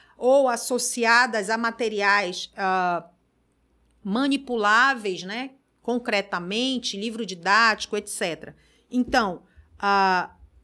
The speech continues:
essa clareza da intencionalidade tem relação com o conhecimento desse professor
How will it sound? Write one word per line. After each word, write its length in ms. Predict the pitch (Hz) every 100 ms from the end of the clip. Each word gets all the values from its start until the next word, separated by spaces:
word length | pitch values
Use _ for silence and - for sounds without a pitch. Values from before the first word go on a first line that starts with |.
| _ _
essa 600 | 277 330 392 - - 226
clareza 680 | 214 - 220 214 269 302 233
da 160 | 202 202
intencionalidade 960 | 202 196 196 180 170 165 208 240 202
tem 200 | 196 247
relação 760 | 254 233 214 - 262 277 254 - _ _ _ _
com 480 | 285 285 311 349 311
o 140 | 277
conhecimento 1120 | - 359 427 440 - 359 269 247 277 302 311
desse 400 | 226 240 339 -
professor 880 | 285 277 277 262 - - 233 277